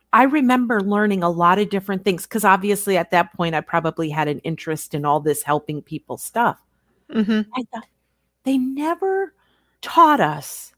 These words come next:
Speaker 1: how to deal with distress, pain,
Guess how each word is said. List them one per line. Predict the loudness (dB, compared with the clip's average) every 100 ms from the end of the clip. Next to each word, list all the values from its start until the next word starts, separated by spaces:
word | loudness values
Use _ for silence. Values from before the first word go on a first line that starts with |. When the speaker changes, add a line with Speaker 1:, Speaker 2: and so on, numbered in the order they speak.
| _ _ _ _ _ _ _ _ _
Speaker 1:
how | -14 -2 4 6 6 4 0 -12 _ _
to | -12 -12
deal | -10 -4 0 0 -2 -6
with | -8 -6
distress, | -8 -8 -10 -8 -6 -6 -8 -12 -14 _ _ _
pain, | -8 -4 -2 -2 -4 -8